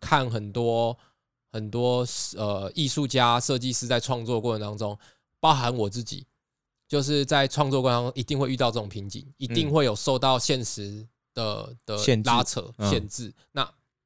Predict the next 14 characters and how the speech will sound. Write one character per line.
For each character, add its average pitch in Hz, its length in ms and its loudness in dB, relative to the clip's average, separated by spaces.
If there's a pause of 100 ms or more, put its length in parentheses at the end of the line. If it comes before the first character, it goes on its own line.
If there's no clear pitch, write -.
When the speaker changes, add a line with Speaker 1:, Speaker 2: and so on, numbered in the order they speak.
(500)
Speaker 1:
其 - 100 0
实 151 60 6
我 131 160 8
能 117 160 -2
给 104 160 -2
的 101 100 -4
最 127 220 2
好 107 140 -2
的 113 80 -10
建 120 240 0
议 120 120 -4
其 107 200 -6
实 104 60 -6
是， 113 280 -4